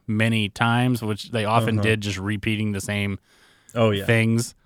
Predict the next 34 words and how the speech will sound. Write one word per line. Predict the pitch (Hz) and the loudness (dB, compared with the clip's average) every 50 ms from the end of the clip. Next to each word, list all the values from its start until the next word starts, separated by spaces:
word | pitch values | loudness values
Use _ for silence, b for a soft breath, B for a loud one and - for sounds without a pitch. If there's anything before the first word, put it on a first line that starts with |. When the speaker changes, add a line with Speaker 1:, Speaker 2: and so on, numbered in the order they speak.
| _ | _
Speaker 2:
Same. | - - 123 | -20 -4 4
Speaker 1:
But, | 170 165 147 139 131 - | 6 6 6 6 4 2
you | 151 135 | 0 2
know, | 120 117 113 | 2 2 2
that's, | 113 123 120 113 - - - _ | 4 2 0 0 -2 -12 -6 _
that's | - 147 143 - | 4 4 4 6
not | 156 139 131 123 - | 4 4 4 4 2
the | 117 | -2
fault | - - 117 113 107 104 | 2 4 4 4 4 2
of, | 101 92 - - - - | -2 -4 -8 -16 -8 -6
of | 104 104 101 98 | -6 -6 -6 -6
the | 98 98 | -8 -6
movie. | 92 107 104 104 92 95 95 | -2 -2 -2 0 0 -2 -2
That's | 92 95 92 - - | -2 -4 -6 -6 -10
the | - | -12
fault | - - 98 95 92 - 95 | -6 -2 -2 -2 -2 -4 -8
of | 92 87 | -10 -8
the | 92 101 | -6 -4
<laughs> | 127 - | -2 0
daycare | - 156 - - - 175 - | 0 -2 0 4 4 4 4
center | - - - - 180 175 - 160 160 | 4 -4 4 8 8 8 10 8 6
not | 151 147 151 151 - | 8 6 4 4 4
having | 143 143 147 165 - | 2 4 4 4 2
a | - 135 | 2 -4
bigger | 135 - 151 - - 139 131 | 0 0 0 0 0 -4 -4
selection | - - 113 113 120 123 - - - 104 | -4 -4 -4 -2 -2 -4 -4 -6 -8 -8
of | 104 - | -10 -6
things | - 110 110 110 - | -6 -4 -4 -4 -4
to | - 104 | -6 -8
show | - - 107 | -4 -4 -4
a | 104 | -4
bunch | 98 107 - - | -4 -6 -8 -8
of | - | -6
kids. | - 104 95 - | -6 -6 -6 -6